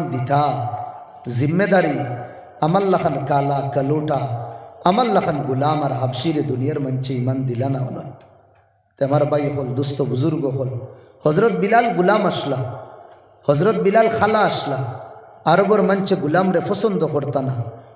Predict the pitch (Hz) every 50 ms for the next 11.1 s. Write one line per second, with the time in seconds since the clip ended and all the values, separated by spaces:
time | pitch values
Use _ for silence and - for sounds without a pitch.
0 | - - 156 170 202 196 214 214 185 170 185 202 202 196 - 190 170 - - 185
1 | 196 214 202 190 190 190 185 - 196 160 156 151 220 208 - 240 233 208 175 165
2 | 147 135 139 135 131 - 139 131 135 127 120 - - - - - - - - -
3 | - 165 170 190 220 214 214 214 190 180 190 208 190 208 - 196 180 151 143 131
4 | 117 - - - - - - - 180 190 196 208 214 190 226 226 220 202 190 180
5 | 170 165 165 202 208 185 208 180 190 202 214 208 180 175 156 - 240 233 - 302
6 | 277 208 175 170 - 143 135 135 135 160 143 135 131 131 - - - - - -
7 | - - - - 294 311 302 - 269 190 - 139 - - - - - - - -
8 | - _ _ _ _ _ _ _ _ _ - - - - - - - - - -
9 | 247 254 247 240 233 208 185 180 160 175 180 175 151 120 107 104 - - - -
10 | - - - - 160 208 233 233 - - - - - - - 190 208 226 240 262
11 | 277 262